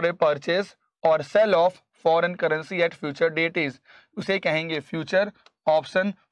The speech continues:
फॉरवर्ड, स्वैप या नन। What is the right answer?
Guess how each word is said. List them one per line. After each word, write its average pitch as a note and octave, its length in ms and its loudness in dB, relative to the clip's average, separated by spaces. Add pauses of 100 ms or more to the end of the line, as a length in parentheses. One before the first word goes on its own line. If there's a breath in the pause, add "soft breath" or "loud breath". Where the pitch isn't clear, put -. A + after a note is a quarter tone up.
(120)
फॉरवर्ड, D#3+ 500 0 (100)
स्वैप E3+ 400 2 (120)
या D#3 180 0
नन। C3+ 300 -4 (1800)
What F3 340 2
is F3+ 120 0
the E3+ 100 2
right E3 260 0
answer? C3+ 300 -6